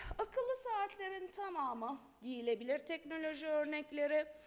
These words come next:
aksesuarlar, rozetler. Ee, özellikle çocuk takibinde kullanılıyorlar. Türkiye'de çok yaygın değiller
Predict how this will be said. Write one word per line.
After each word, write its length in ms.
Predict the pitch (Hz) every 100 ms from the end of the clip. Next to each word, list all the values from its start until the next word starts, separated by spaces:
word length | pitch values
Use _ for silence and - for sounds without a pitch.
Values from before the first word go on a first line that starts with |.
| - - - - - -
aksesuarlar, 1200 | 285 294 370 349 349 330 311 285 247 277 - - - -
rozetler. 840 | 220 254 254 247 240 220 208 226 - - - - - - -
Ee, 360 | 233 240 247 240 -
özellikle 640 | 233 262 339 427 494 480
çocuk 420 | - 381 392 523 -
takibinde 680 | 415 320 302 277 277 285
kullanılıyorlar. 880 | 285 285 277 277 269 269 285 339 403
Türkiye'de 480 | - 359 349 349 339
çok 360 | 339 392 427 -
yaygın 520 | 294 277 262 269 262
değiller 580 | 254 262 269 277 330